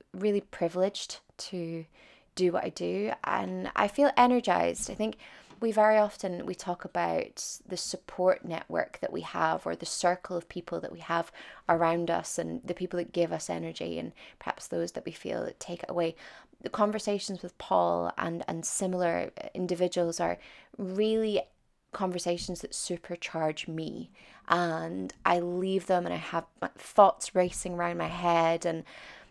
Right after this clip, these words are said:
I, it's almost like a bit of a, a whirlwind, and you leave and think, "What about this?" And it, it's just, it's fantastic. And I would encourage you that if you find yourself in a situation at the moment and you're not necessarily, uh,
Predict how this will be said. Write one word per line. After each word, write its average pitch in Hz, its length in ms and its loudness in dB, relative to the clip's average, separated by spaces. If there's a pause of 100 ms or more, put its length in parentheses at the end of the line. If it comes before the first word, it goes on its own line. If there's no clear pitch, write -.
(160)
I, 196 220 -4 (340)
it's - 800 0
almost 214 300 4
like 202 120 2
a 196 60 -2
bit - 140 0
of 180 120 0
a, 170 440 2 (240)
a 185 80 12
whirlwind, 180 800 10
and 185 180 2
you 180 80 0
leave 180 380 4
and 160 220 -2 (360)
think, - 140 -12
"What 190 240 4
about 220 160 2
this?" 214 260 -2
And 175 240 -4 (100)
it, - 320 -8
it's 180 200 -2
just, 202 260 -2
it's 196 160 -2
fantastic. - 640 -4
And 180 380 0
I 196 100 8
would 202 100 4
encourage 196 460 2
you 180 120 -2
that - 140 -2
if - 160 -4
you 214 120 -2
find 180 420 2
yourself 170 480 0
in 170 140 -2
a 170 40 -4
situation - 480 -6
at - 60 -4
the 170 80 -8
moment 165 280 -2 (440)
and 185 160 4
you're 180 140 0
not 180 260 2
necessarily, 165 880 0 (880)
uh, - 60 -10